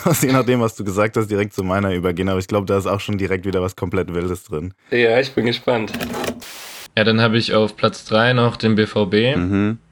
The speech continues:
Speaker 2: und auf Platz vier, vielleicht für viele eine kleine Überraschung, für mich aber auch vom Fanherz her, äh, die große Hoffnung, dass, äh, Gladbach auf Platz vier landet und in die Champions League einzieht.
Speaker 1: Mhm.
Speaker 2: <laughs>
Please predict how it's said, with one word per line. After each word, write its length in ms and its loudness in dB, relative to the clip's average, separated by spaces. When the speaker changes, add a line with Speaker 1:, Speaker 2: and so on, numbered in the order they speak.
Speaker 2:
und 360 2
auf 200 2
Platz 240 0
vier, 560 4
vielleicht 320 2
für 120 -2
viele 260 2
eine 160 2
kleine 280 2
Überraschung, 540 2
für 120 -2
mich 200 2
aber 180 2
auch 160 0
vom 320 0
Fanherz 680 2
her, 340 2
äh, 200 4
die 140 4
große 400 6
Hoffnung, 500 4
dass, 320 2
äh, 180 4
Gladbach 340 0
auf 120 0
Platz 220 -2
vier 140 4
landet 420 2
und 80 2
in 100 2
die 120 0
Champions 340 -2
League 140 2
einzieht. 400 -2
Speaker 1:
Mhm. 440 0
Speaker 2:
<laughs> 60 -14